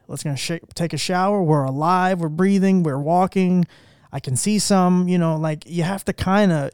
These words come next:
you have to really get to the root of all your problems. And if you sugarcoat shit, especially when you have a disability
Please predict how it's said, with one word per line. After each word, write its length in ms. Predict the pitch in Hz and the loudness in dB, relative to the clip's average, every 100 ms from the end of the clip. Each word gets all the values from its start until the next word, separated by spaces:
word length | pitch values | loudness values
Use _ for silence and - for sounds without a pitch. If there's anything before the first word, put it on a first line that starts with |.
| _ | _
you 140 | 165 | -8
have 220 | - 220 | -6 -4
to 100 | - | 0
really 480 | 226 170 196 214 202 | 0 0 0 2 2
get 140 | 190 - | 0 2
to 100 | 185 | 2
the 100 | 151 | 2
root 300 | 143 196 180 | 2 2 2
of 120 | 156 | 2
all 140 | 156 | 2
your 140 | 151 143 | 2 0
problems. 380 | 180 185 156 | 2 2 2
And 100 | 147 143 | 0 -2
if 80 | |
you 140 | 160 156 | -4 -10
sugarcoat 680 | - 214 214 208 170 143 | -4 -2 0 0 -2 -2
shit, 220 | 139 135 127 | -4 -8 -6
especially 320 | 190 190 190 | -4 -2 -2
when 160 | 147 | -2
you 100 | 143 | 0
have 140 | 147 143 | -2 -4
a 40 | |
disability 760 | 143 147 139 151 151 151 147 | -4 -6 -4 -2 -2 -2 -4